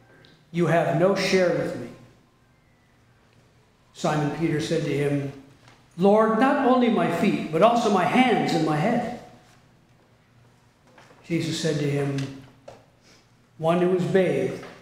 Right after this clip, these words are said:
does not need to wash <clears throat> except for the feet, but is entirely clean. And you are clean,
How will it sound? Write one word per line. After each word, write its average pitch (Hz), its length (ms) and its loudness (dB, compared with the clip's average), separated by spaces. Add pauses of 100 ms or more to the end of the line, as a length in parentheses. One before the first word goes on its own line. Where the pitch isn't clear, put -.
(100)
does 143 200 -10
not 202 360 0
need - 120 -2
to 220 80 -2
wash - 520 -2 (300)
<clears throat> - 300 0
except 180 420 0
for 180 80 0
the 156 100 -2
feet, - 520 -6 (760)
but 165 120 -4
is 147 100 -4
entirely 165 600 -2
clean. 127 680 -6 (1300)
And 170 160 0
you 190 500 0
are 190 180 2
clean, - 680 -2